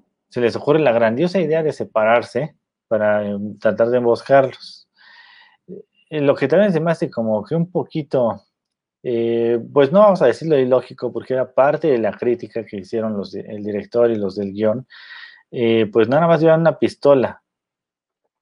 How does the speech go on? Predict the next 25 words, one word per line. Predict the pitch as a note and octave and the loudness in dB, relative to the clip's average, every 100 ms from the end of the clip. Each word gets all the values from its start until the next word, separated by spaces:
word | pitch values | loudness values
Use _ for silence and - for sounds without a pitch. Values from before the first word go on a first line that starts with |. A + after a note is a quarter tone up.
| _ _ - | _ _ -6
una | C#3 C#3 | -2 -2
sola | - C#3+ C3 A#2+ | 0 2 2 0
pistola, | - - B2 B2 B2 B2+ | -8 0 4 4 2 0
eh, | A#2 A2 A#2+ A#2 G#2+ G#2 - | -4 -6 -10 -12 -12 -14 -12
eh, | G2+ G2 G2 F#2+ | -10 -8 -10 -8
cada | - A#2+ A2 | 0 2 4
uno | A2+ A2 G#2+ | 2 2 0
de | G#2 | 0
ellos. | G2+ B2+ - - - - - - - - _ _ _ _ _ | 0 -4 -6 -14 -20 -20 -20 -20 -20 -20 _ _ _ _ _
Y, | - C#3 C3+ | -2 2 2
pues, | A2+ C#3 | 2 2
los | B2+ A2 | 4 2
otros | D3+ F3+ D3 | 2 4 4
delincuentes | B2+ A#2 D3+ D#3 D3+ C#3 | 0 0 -2 -2 -4 -2
iban | D3 C3+ | 0 0
armados | A2 A#2+ B2 | 0 0 -2
hasta | A#2 C#3+ | -2 0
los | D3+ | 2
dientes, | D#3 G#3+ D#3+ A2+ | 2 0 0 -2
¿no? | E3 | -2
Todos | E3+ D#3 - | -2 -2 0
tenían | A#2+ B2+ C#3 | 0 0 -2
escopetas | A#2 - G#2 A#2+ A#2 D3 D#3 A#2+ | -8 -6 -4 -2 -2 -2 -6 -8
y, | |
pues, | G#2 G#2 - | -8 -10 -10